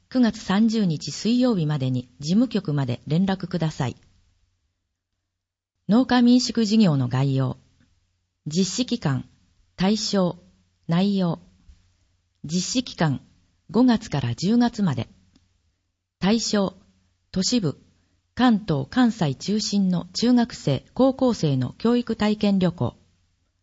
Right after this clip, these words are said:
内容、一泊二食、夕食、朝食。受け入れ人数は一農家五人まで。農作業メニューの例です。田については、田植え、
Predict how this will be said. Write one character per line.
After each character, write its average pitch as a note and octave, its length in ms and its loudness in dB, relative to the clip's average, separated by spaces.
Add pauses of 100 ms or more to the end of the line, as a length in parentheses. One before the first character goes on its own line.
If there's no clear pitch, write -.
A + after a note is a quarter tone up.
(280)
内 G#3+ 280 4
容、 A3 300 0 (640)
一 F#3+ 120 0
泊 B3+ 380 -2
二 A#3+ 120 4
食、 C3+ 400 -4 (420)
夕 A3 200 0
食、 G#3+ 440 -6 (420)
朝 A#3 220 -2
食。 G3 420 -6 (920)
受 F#3 120 -2
け C4 140 6
入 C4 60 4
れ C4 140 4
人 B3 220 8
数 D#3+ 160 -4
は C3+ 240 -4 (100)
一 A#3 260 -2
農 A#3 200 4
家 C3 280 -4
五 D3 140 -2
人 A#3+ 220 6
ま C3+ 120 0
で。 - 140 -12 (1120)
農 B3 180 4
作 C4 180 0
業 E3+ 220 2
メ G3+ 180 2
ニ G#3 120 4
ュ D3+ 40 2
ー - 40 -2
の B2 140 -2
例 E3 180 2
で A2+ 100 -6
す。 - 260 -16 (800)
田 B3+ 120 -2
に G3 140 0
つ - 140 -6
い E3+ 100 -2
て C3+ 140 -6
は、 B2 160 -8 (380)
田 F#3 160 -2
植 G3 240 -2
え、 F3 100 -8